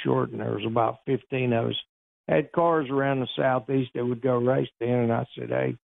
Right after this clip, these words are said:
y'all guys, I, I know most of these track promoters. Let's just, let's start this up on our own. We'll start our own series." So that's where we got started in the first race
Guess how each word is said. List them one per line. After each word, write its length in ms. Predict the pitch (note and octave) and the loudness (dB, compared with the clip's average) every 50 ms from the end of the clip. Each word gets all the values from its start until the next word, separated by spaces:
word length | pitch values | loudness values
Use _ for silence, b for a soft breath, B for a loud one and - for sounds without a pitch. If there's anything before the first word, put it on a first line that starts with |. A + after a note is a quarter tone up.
| _ _ _ _ _ _ _ | _ _ _ _ _ _ _
y'all 240 | - C#3 C#3 C3+ C3 | -2 0 0 0 0
guys, 320 | B2+ B2+ B2+ C3+ C3+ C3 B2+ | 0 0 0 2 2 2 2
I, 260 | B2+ C3 C3+ C3+ B2+ | 2 2 2 2 2
I 40 | C#3 | 2
know 280 | D3 D3 C#3+ C3+ B2+ B2 | 2 2 0 0 0 0
most 220 | B2 C3 B2 A#2+ | 0 0 -2 -2
of 60 | - | -4
these 140 | B2+ A#2 - - | -8 -10 -10 -6
track 300 | - C#3 C#3+ C#3+ - - | -4 -2 -2 -2 -4 -6
promoters. 480 | - A#2 A#2+ B2 B2+ B2+ B2 B2 A#2 A2+ | -6 -4 -2 0 2 2 2 0 0 -2
Let's 200 | A#2+ C3 B2 - - - | -2 -4 -4 -4 -4 -4
just, 160 | C3+ A#2 A2 - - _ _ _ _ _ _ _ _ _ _ _ _ _ _ _ _ _ _ _ _ _ _ _ _ _ _ _ _ _ _ - | -4 -4 -4 -6 -10 _ _ _ _ _ _ _ _ _ _ _ _ _ _ _ _ _ _ _ _ _ _ _ _ _ _ _ _ _ _ -2
let's 160 | D3 B2+ - | 0 0 0
start 340 | - - D3 C#3+ C#3 B2+ - | -2 0 0 2 2 2 2
this 220 | D3 C3+ A2+ - | 0 -2 0 0
up 260 | C#3+ C#3+ C#3+ C#3 - D3 | 0 2 2 0 0 -2
on 120 | C#3 C3 | -2 0
our 180 | B2+ B2 B2+ C3+ | 0 2 2 2
own. 280 | D3 D3 C#3 C3 B2+ | 2 2 0 0 0
We'll 100 | B2+ C3 | 0 -2
start 300 | - - - C3 C3+ C3 | -2 -2 0 0 2 2
our 120 | B2+ C3 C3 | 2 2 0
own 160 | B2+ A#2+ A2 - | 0 0 -2 -2
series." 380 | - D#3 D3+ C#3+ C3 B2 A2+ - - - | -2 0 2 2 2 2 2 0 -2 -2
So 220 | A2 A2 G#2+ A2 - _ _ _ _ _ _ - | -4 -4 -6 -8 -10 _ _ _ _ _ _ -4
that's 180 | C3 B2+ - - | -4 -4 0 0
where 180 | C3+ B2+ B2 | 2 2 2
we 100 | A#2+ A#2+ | 2 2
got 260 | A#2+ B2 B2 B2+ B2+ | 2 2 2 0 -2
started 420 | - - - B2+ B2+ B2 B2 A#2+ A#2 | -4 -4 0 0 2 2 2 0 0
in 60 | A2+ | -2
the 80 | A2+ - | -6 -8
first 360 | - - B2+ A#2 A2+ - - | -6 -4 -4 -4 -4 -4 -2
race 300 | C3 B2 A#2+ A#2+ A2 | 0 2 2 2 0